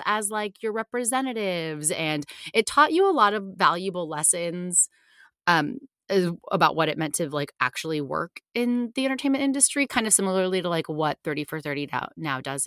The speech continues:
for athletes and just the sports industry in general, of just, like, I wouldn't say, they don't only just provide cautionary tales, right? Like, I think they also serve as, like, um,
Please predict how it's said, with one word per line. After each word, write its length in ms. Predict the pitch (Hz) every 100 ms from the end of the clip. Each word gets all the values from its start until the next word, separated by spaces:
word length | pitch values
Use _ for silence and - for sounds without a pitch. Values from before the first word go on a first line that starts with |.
| -
for 360 | 156 135 135 131 _ _ _ -
athletes 520 | 135 - 170 175 - -
and 520 | 147 139 135 135 131
just 220 | - 135
the 60 | 156
sports 340 | - 135 -
industry 440 | 139 135 - 139
in 100 | 135
general, 400 | 127 131 175 269
of 120 | 175 139
just, 200 | 160 -
like, 200 | 151 - - - -
I 40 | 392
wouldn't 140 | 480
say, 360 | 370 247 - - -
they 120 | 254
don't 200 | 403 494 -
only 300 | 233 247 220
just 240 | 208 190
provide 300 | 208 180 160
cautionary 460 | 156 160 165 143 135
tales, 380 | 170 131 139 151
right? 200 | 147 156
Like, 220 | 151 - - - - -
I 100 | 208
think 160 | 208 202
they 120 | 196
also 420 | 170 180 190 180
serve 380 | 175 175 165 160
as, 140 | 160
like, 200 | 160 151 -
um, 460 | 151 147 143 143